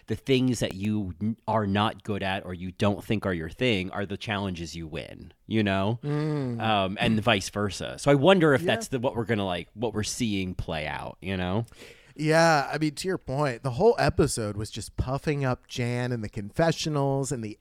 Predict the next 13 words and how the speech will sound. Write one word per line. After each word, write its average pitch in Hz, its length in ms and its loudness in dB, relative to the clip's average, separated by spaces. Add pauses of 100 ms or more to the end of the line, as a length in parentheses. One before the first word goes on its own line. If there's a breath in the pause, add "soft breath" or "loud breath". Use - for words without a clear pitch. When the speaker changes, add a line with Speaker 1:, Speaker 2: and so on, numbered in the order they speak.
(100)
Speaker 2:
edits 165 380 2
of 113 100 -8
her 123 120 -2
being 110 220 -4
excited 151 600 -2
about 92 260 -4
winning. 147 680 0 (440 loud breath)
And 131 200 -4
then 127 180 -4
the 117 120 -2
producers 131 680 0
were 120 120 0
like 110 500 -8